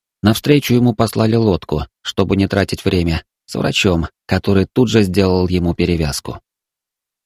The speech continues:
Рана оказалась плохой. Грязный тупой нож сделал своё дело.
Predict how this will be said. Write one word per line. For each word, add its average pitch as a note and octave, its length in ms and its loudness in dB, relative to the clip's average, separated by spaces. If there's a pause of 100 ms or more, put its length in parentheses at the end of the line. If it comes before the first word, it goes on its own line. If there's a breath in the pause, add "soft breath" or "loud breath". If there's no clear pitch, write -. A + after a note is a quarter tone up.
(380)
Рана C#3 340 4
оказалась B2 480 2
плохой. F2 560 -2 (520)
Грязный G2 480 2
тупой G#2 340 2
нож A2 260 4
сделал F#2 460 0
своё E2 280 -2
дело. E2+ 380 -2